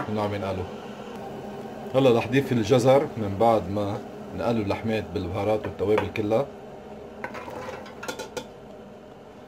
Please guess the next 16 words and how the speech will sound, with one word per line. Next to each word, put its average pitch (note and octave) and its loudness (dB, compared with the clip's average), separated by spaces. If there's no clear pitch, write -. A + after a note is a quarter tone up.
مثل C3+ 2
ما A2+ 8
قلت G#2 2
لكم A2 0
إنه G#2 0
أكتر C#3 4
شي - -2
بدنا A2 4
نحط - 0
فيها A2+ 4
كمون، A2 4
نحط A2 -2
تقريبًا G2+ 4
نص F#2+ -2
ملعقة G#2+ 4
طعام، F#2+ 0